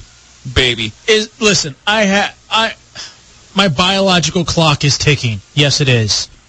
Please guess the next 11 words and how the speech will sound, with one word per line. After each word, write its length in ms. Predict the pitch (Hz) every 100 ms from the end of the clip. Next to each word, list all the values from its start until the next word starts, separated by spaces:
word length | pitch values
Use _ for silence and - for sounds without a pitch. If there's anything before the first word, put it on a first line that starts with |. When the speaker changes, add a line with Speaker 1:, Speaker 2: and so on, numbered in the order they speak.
| -
Speaker 1:
All 60 | -
right, 140 | 190 104
Mom. 440 | 110 113 139 160 - - -
Speaker 2:
I 100 | 175
have 400 | 165 180 175 156
a 220 | 160 151
lovely 540 | 151 156 175 165 190 160
girlfriend. 580 | 165 160 123 170 165
Speaker 1:
Look 100 | 190
who's 140 | 147 -
talking. 400 | 143 151 196